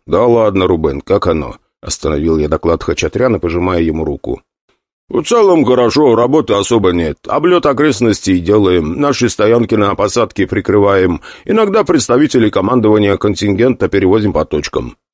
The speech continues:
Текучка, короче. Как у остальных?» — спросил я, поздоровавшись с другими ребятами. В ответ услышал хоровое исполнение слов «нормально» и «пойдет». А вот от Петрова пока не было и звука.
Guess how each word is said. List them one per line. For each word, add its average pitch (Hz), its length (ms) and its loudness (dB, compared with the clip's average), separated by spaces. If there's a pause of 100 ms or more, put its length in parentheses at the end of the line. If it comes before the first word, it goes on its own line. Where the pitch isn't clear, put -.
(360)
Текучка, - 540 -2
короче. - 680 -4
Как 139 220 -2
у 135 40 4
остальных?» — 101 680 -2
спросил 76 500 -4
я, 98 160 2
поздоровавшись 90 720 0
с 80 40 -14
другими 82 380 -2
ребятами. 73 640 -4 (540)
В - 80 -4
ответ 190 280 0
услышал 139 420 2
хоровое 104 380 2
исполнение 92 580 0
слов 87 380 0
«нормально» 151 580 0
и 139 220 2
«пойдет». 76 720 -6 (100)
А - 80 -6
вот 107 200 0
от 143 120 -4
Петрова 131 460 2
пока 175 320 -2
не 151 200 2
было 135 300 2
и 123 160 4
звука. 90 560 -2